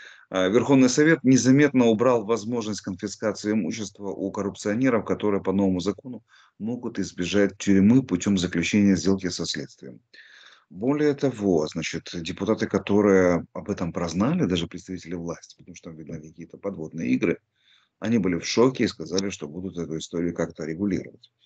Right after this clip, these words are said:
А общество, когда об этом узнало, они были просто потрясены. То есть я говорю о реакции в соцсетях и так далее. Я понимаю, что у нас расслоение или там какая-то кастовая система, а, сословное общество, но это уже переходит все границы.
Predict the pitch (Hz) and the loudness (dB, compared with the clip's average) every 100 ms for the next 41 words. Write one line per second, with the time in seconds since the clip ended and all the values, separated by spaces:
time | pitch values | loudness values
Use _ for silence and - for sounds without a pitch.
0 | - - _ - - - 98 120 92 76 | -20 -20 _ -6 -2 -2 -2 -2 0 0
1 | 73 71 - 67 71 - 67 60 60 85 | 0 0 -4 -6 -12 -12 -12 -12 -12 -6
2 | 104 110 - 98 - 98 - 98 - 67 | -2 -2 -4 -8 -8 -8 -8 -8 -6 -8
3 | - - - - 76 71 65 67 62 64 | -8 -10 -8 -2 -2 -2 -4 -4 -2 -4
4 | - - - - 87 101 - - 60 62 | -6 -20 -16 -4 2 2 0 -4 -4 -2
5 | 76 69 87 - 135 135 - 82 80 69 | -2 0 0 4 4 4 2 0 0 -6
6 | - - - _ _ _ _ _ _ _ | -6 -10 -14 _ _ _ _ _ _ _
7 | _ 98 143 170 170 101 - 73 76 82 | _ 0 0 2 0 0 -2 -4 -4 -6
8 | 85 - 98 131 151 101 85 65 69 67 | -6 0 2 2 0 0 0 -2 -4 -8
9 | 65 - - 73 - - 104 - 87 73 | -16 -20 -20 -20 -14 -8 -8 -4 -2 -2
10 | - 69 - 76 67 _ _ _ _ _ | -4 -14 -10 -10 -10 _ _ _ _ _
11 | _ 60 76 76 76 73 - 90 - 107 | _ -12 -8 -6 -6 -8 -10 -8 0 2
12 | 110 101 92 85 - 76 67 65 - 82 | 4 6 6 4 -2 -12 -12 -14 -12 -10
13 | 85 - 85 80 101 110 127 78 78 78 | -8 -8 -8 -6 -4 -4 0 0 0 -2
14 | 71 80 85 87 101 147 147 - | -2 -2 0 2 4 4 2 0